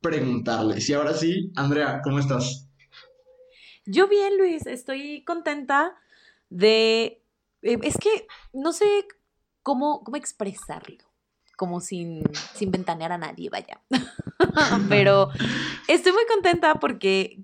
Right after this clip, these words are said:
Speaker 2: cada semana que pedimos que, pues, que compartan y que colaboren con,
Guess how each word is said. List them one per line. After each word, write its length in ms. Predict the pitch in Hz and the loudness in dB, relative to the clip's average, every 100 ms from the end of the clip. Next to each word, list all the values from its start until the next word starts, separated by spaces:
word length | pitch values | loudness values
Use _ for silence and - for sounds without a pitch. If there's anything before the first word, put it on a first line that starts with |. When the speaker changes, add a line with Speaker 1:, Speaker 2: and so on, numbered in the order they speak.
| - | 0
Speaker 2:
cada 280 | 269 277 | 2 4
semana 560 | 320 320 277 262 254 247 | 2 0 0 0 -2 -2
que 120 | 226 | -4
pedimos 420 | 220 190 202 226 | -2 -2 -2 -4
que, 460 | 240 220 175 151 - _ _ | -2 -2 -2 -6 -14 _ _
pues, 220 | - 185 - | -6 -6 -6
que 140 | - | -8
compartan 580 | - 175 214 247 240 226 | -6 0 4 4 2 -2
y 60 | 208 | -2
que 120 | 165 | -4
colaboren 540 | 170 170 180 214 208 | 0 2 4 4 2
con, 300 | 202 156 147 | 0 -4 -4